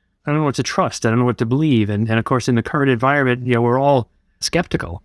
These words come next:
of, of sort of the world around us, which in, in some form is, um, is, is sort of a sad commentary because, you know, the, you know, hope and, and, and wonder and the art of the possible, I hate seeing sort of get squelched by,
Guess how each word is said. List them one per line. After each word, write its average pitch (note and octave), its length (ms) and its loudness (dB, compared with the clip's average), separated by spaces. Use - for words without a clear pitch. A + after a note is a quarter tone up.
of, A#2+ 180 0
of A2+ 160 0
sort B2+ 220 0
of A2+ 80 2
the G#2+ 80 0
world A2 240 2
around G#2+ 300 0
us, G#2+ 160 -4
which D#3 180 -2
in, C#3 300 0
in C#3 180 0
some E3+ 200 0
form C3 280 2
is, A#2 180 -2
um, A#2 320 2
is, C#3 180 -2
is B2+ 120 2
sort D3 140 0
of B2+ 60 4
a A#2 80 2
sad C#3 460 0
commentary A#2+ 640 0
because, A2+ 300 0
you B2+ 200 2
know, A#2 60 2
the, A2 260 2
you C3 100 2
know, A#2+ 100 4
hope E3 560 -2
and, G#2+ 340 0
and, A#2 220 0
and A#2 200 2
wonder B2+ 540 2
and A2+ 260 2
the A2 180 4
art C#3 280 0
of A#2+ 80 -2
the A#2 80 -2
possible, A2+ 680 -2
I B2+ 80 0
hate D#3 360 -2
seeing A#2+ 380 2
sort A#2+ 160 0
of A2 40 -4
get A2+ 180 0
squelched - 640 -4
by, G#2+ 340 2